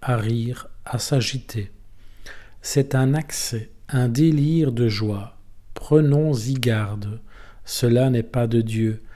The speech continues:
C'est un effet de tempérament dont le démon se sert pour nous faire pécher d'une manière ou d'une autre. Il faut penser alors que nous sommes encore dans la vallée des larmes et tempérer cette joie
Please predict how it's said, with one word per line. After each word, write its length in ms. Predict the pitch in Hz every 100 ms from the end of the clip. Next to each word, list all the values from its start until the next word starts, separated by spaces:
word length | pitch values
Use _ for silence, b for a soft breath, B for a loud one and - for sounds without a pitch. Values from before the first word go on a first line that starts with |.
| b b b
C'est 300 | - 123 135
un 160 | 131
effet 340 | 139 135 165 156
de 140 | 131
tempérament 920 | 127 143 143 139 117 117 113 131 151 127
dont 200 | 120 123
le 140 | 117
démon 400 | 123 127 143 147
se 180 | - 127
sert 480 | - 127 123 127 -
pour 240 | - 117
nous 120 | 120
faire 320 | - 131 127
pécher 500 | - 135 135 - 107
d'une 200 | 110 117
manière 480 | 117 120 120 117 117
ou 80 | 117
d'une 220 | 110 107
autre. 480 | 104 101 104 - 101 - B B B B B B -
Il 120 | 127 117
faut 180 | 135
penser 480 | 127 135 135 - 147
alors 480 | 117 113 131 143 -
que 120 | 135
nous 140 | 123 117
sommes 360 | - 131 131
encore 840 | 120 120 - 127 131 135 135 - - -
dans 200 | 123 131
la 160 | 127 120
vallée 340 | 127 131 147
des 160 | 127 120
larmes 560 | 117 120 123 127 113 113 B B B -
et 160 | 131 127
tempérer 560 | 151 143 143 135 151
cette 260 | 147 135 113
joie 380 | 117 120 127